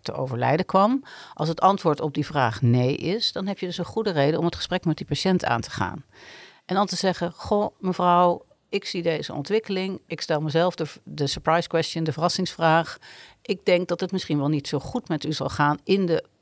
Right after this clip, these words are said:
nabijere toekomst. Wat zou dan voor u belangrijk zijn?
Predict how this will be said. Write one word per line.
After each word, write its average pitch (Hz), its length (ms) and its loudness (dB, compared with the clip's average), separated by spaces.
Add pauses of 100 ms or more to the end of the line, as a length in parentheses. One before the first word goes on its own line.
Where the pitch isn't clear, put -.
(440)
nabijere 156 1080 4
toekomst. - 600 -2 (640)
Wat 160 380 2
zou 160 280 4
dan 156 200 2
voor 143 180 -2
u 185 80 4
belangrijk 143 420 4
zijn? 135 340 0